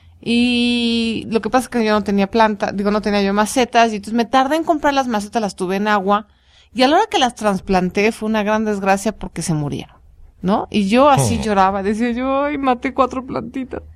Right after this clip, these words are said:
Speaker 1: <laughs> Y entonces me doy cuenta que agarré las, ya cuando vi que estaban muertas, agarré la, las macetas y las puse en la, en el balcón.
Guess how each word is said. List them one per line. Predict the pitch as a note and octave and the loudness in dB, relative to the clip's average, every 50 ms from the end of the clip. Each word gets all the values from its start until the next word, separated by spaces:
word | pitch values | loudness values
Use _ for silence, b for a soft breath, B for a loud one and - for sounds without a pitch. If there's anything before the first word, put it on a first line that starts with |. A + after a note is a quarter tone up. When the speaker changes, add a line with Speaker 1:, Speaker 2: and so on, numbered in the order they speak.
| - - - | -16 -10 -6
Speaker 1:
<laughs> | C#4 C#4 C4 C#3 A#2+ B B B B B B B B B B B B B B | -6 -4 -2 -2 -4 B B B B B B B B B B B B B B
Y | - D4 | 2 4
entonces | D#4 D#4 D#4 E4 D#4+ - G4 F#4+ | 4 4 2 0 0 2 2 2
me | F#4 E4 | 2 2
doy | E4 E4 D4+ | 0 0 -2
cuenta | D4+ D#4 E4 D#4+ | -4 -4 -4 -2
que | D#4+ D4 | -2 0
agarré | C4 B3+ C4 B3+ C4 C4+ | 2 2 2 2 0 0
las, | C#4+ C#4+ C#4+ C#4+ C4 - - _ _ _ _ _ _ | 0 0 -2 -2 -6 -12 -20 _ _ _ _ _ _
ya | - C#4 C#4+ | -2 0 2
cuando | D4 F4+ E4+ D#4 | 4 4 4 2
vi | D#4 | 2
que | D4+ | -2
estaban | - - D#4 C#4 C#4 | -2 0 2 2 4
muertas, | C#4 C4 B3+ A#3+ A#3+ - B3 A3+ | 4 4 2 2 2 0 0 0
agarré | A#3+ G#3+ G3 G3 G3 G3+ G#3 | 0 0 0 2 0 0 0
la, | A3 A3 G#3+ G#3 G#3 G3+ G3 - | 2 2 2 2 0 0 -4 -6
las | - - - - G3 - - - - - | -6 -6 -6 -6 -8 -10 -16 -18 -10 -4
macetas | G3+ G3+ G3+ G3+ - G#3 - - G3 G3 - | -2 0 0 0 0 -2 -2 -2 -4 -4 -6
y | - | -8
las | G#2+ - - | -10 -10 -10
puse | - - F3+ - - G3+ | -10 -10 -10 -6 -6 -4
en | F#3+ F#3+ | -2 -2
la, | F3+ F3+ F3 - | -2 -4 -4 -2
en | G3 | -2
el | G3 G3 G3 | -2 -2 0
balcón. | G3+ G#3+ A3 G#3+ - A3+ G3 F#3 | 0 -2 -2 -2 -2 -2 -2 -2